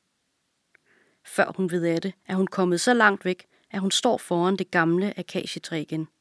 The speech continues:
Hun stopper forpustet op. Hvorfor løb hun den her vej? Vandhullet er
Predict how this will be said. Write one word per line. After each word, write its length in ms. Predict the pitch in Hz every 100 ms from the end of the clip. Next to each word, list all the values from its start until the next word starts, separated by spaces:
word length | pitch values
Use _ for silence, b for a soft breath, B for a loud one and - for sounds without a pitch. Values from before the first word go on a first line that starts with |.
| _ _ _ _ _ _ _ _ _ _ _ - _
Hun 140 | -
stopper 320 | 165 170 156 -
forpustet 580 | 156 - 180 - 170
op. 160 | 156 - - _ _ _ _ _ _ _ _
Hvorfor 240 | - 190 262
løb 200 | 220 175
hun 120 | 160
den 220 | 185 190
her 160 | 220 156
vej? 260 | 165 - - _ _ _ _ _ _ _ _ _ _ _
Vandhullet 540 | - 180 185 208 175
er 60 | 160